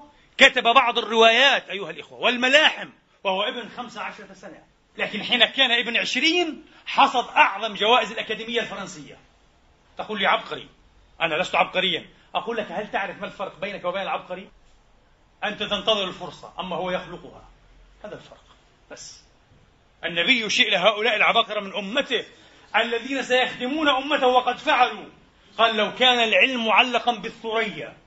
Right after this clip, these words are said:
لناله رجال من فارس"، وهذا ما حصل. أكثر العقول الضخمة التي خدمت العلوم الإسلامية، النحو، البلاغة، الأصول، الفقه، التصوف، والعرفان، الفلسفة،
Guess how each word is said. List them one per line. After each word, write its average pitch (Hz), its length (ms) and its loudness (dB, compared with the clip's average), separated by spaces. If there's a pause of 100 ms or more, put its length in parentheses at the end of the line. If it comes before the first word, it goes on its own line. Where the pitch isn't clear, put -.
(380)
لناله 196 560 0
رجال 196 300 -2
من 190 140 -10
فارس"، - 600 -14
وهذا 170 220 -6
ما 185 100 -10
حصل. 190 260 -14 (560)
أكثر 233 420 -2
العقول 190 320 -6
الضخمة - 480 -6 (380)
التي 202 320 -8
خدمت 220 460 -8
العلوم 208 280 -14
الإسلامية، 185 720 -14
النحو، 180 560 -12
البلاغة، 170 800 -6
الأصول، 190 540 -12 (260)
الفقه، 180 520 -6
التصوف، 185 600 -4
والعرفان، 196 680 -2
الفلسفة، 214 720 -2